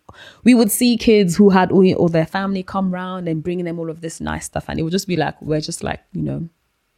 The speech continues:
there. <laughs> So it, it, it wasn't easy, even as a child, um, but we didn't understand what was going on. So, um, I was annoyed. I was not happy. So I decided to, um, write my mom a letter, and it was not a very nice letter.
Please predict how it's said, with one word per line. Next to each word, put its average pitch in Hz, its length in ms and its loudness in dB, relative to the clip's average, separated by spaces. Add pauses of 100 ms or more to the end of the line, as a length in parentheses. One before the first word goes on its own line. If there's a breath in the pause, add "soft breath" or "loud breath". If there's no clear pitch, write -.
there. 165 400 -4
<laughs> - 60 -20 (580 loud breath)
So 208 100 2
it, 214 80 6
it, 240 240 4
it 254 80 4
wasn't 302 260 4
easy, 208 300 4 (220)
even 190 160 4
as 165 120 2
a 160 40 2
child, 160 500 0 (500 loud breath)
um, 175 240 4
but 170 120 6
we 185 60 4
didn't 208 180 6
understand 170 300 2
what 165 60 6
was 151 120 2
going 156 260 4
on. 143 160 0
So, 170 300 6
um, 156 460 2 (760)
I 185 80 4
was 170 160 4
annoyed. 185 480 4 (560 soft breath)
I 165 60 4
was 165 100 4
not 175 120 4
happy. 180 540 2 (220 loud breath)
So - 160 2
I 160 80 4
decided 180 520 4
to, 151 600 2
um, 151 420 0
write 160 360 0
my 151 160 0
mom 160 280 0
a 151 100 -2
letter, 147 560 -8 (120)
and 160 140 0
it 156 40 2
was 151 180 2
not 190 380 2
a 160 100 2
very 151 260 0
nice 147 300 -4
letter. 147 500 -6